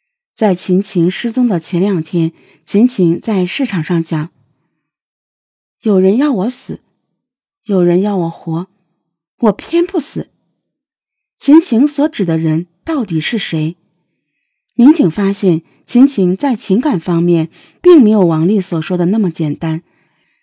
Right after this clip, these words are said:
在市场上追求她的人也不在少数。秦晴跟一名在市场上做生意的男性关系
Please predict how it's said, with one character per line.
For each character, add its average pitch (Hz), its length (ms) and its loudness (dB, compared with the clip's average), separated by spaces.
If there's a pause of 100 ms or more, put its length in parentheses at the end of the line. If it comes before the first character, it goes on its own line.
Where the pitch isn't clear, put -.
(120)
在 185 280 2
市 208 180 -4
场 170 240 -6
上 160 300 -6 (300)
追 302 180 2
求 190 220 -2
她 233 140 -8
的 226 120 0
人 165 320 0 (220)
也 175 140 0
不 160 140 -6
在 254 200 -2
少 160 220 -6
数。 156 300 -8 (720)
秦 214 240 4
晴 185 300 0
跟 233 260 2
一 233 60 4
名 175 260 2
在 185 220 -4
市 202 180 -6
场 175 220 -4
上 170 240 -2
做 196 200 -2
生 277 280 0
意 285 60 4
的 202 120 0
男 160 220 0
性 165 280 0 (400)
关 311 200 2
系 220 300 0